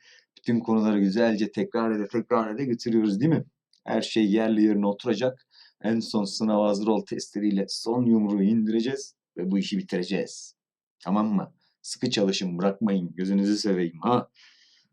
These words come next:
Ah, gözünüzü seveyim. Hadi bakalım. Şimdi geldik, şimdi fonksiyonlarda ters fonksiyona. Ters fonksiyonda neler varmış bir hatırlayalım.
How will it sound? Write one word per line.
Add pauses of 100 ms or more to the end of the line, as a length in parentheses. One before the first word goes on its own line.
(180)
Ah,
gözünüzü
seveyim.
Hadi
bakalım. (760)
Şimdi
geldik,
şimdi
fonksiyonlarda
ters
fonksiyona. (200)
Ters
fonksiyonda
neler
varmış
bir
hatırlayalım.